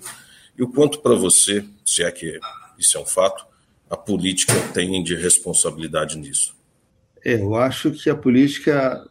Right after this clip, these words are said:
Speaker 2: hoje é, é muito responsável, porque,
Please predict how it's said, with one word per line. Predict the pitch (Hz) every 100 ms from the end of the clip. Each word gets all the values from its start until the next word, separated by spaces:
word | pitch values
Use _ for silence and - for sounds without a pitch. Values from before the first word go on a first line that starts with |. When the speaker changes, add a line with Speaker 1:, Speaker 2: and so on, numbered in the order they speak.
| -
Speaker 2:
hoje | 139 139 143 160
é, | 131 135
é | 127
muito | 139 156 147
responsável, | 160 - 156 - 143 143
porque, | 139 131 123 147 143 143